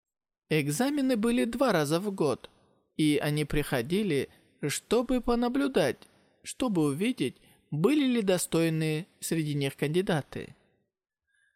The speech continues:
Они в основном ищут тех с достаточным талантом и которые также имели чистое сердце мастера боевого дела. Каждый год кандидаты должны были зарегистрировать свой талант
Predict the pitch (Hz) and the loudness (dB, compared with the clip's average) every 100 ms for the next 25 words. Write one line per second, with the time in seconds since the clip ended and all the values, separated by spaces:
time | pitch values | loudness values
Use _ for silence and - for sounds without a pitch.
0 | _ 175 208 330 240 - 156 156 147 - | _ 0 0 2 0 0 0 0 -2 -2
1 | 147 - 139 - 202 226 - _ _ _ | -4 -2 -4 -6 -4 -4 -8 _ _ _
2 | _ 160 151 160 151 - 254 254 - 240 | _ -4 -2 0 0 0 -2 -2 -2 -2
3 | 233 262 269 220 151 151 127 107 - - | -2 0 0 0 -2 -2 -4 -6 -12 -4
4 | 156 147 - 139 - 226 226 196 165 165 | 0 0 -2 -4 0 0 0 0 0 0
5 | 156 156 147 147 147 139 - 131 131 - | 0 0 0 -2 -2 -4 -2 -2 -2 -2
6 | 170 - 156 147 135 131 139 - 135 135 | -2 -2 -2 -2 -2 -4 -4 -2 -2 0
7 | 135 131 127 127 156 190 170 120 - - | 0 0 0 0 -2 -2 -2 -4 -8 -16
8 | _ _ _ _ _ _ _ _ _ _ | _ _ _ _ _ _ _ _ _ _
9 | _ _ _ 170 240 233 269 240 220 - | _ _ _ -2 -2 0 -4 0 0 0
10 | - _ _ 160 147 139 135 196 185 170 | -4 _ _ -2 0 0 0 2 2 2
11 | 156 151 156 147 143 139 143 135 135 - | 0 0 0 0 0 0 -2 0 -4 -2
12 | 160 165 151 147 - 143 139 135 113 151 | 0 0 0 -2 -2 0 0 -2 -2 -2
13 | 180 - | -4 -8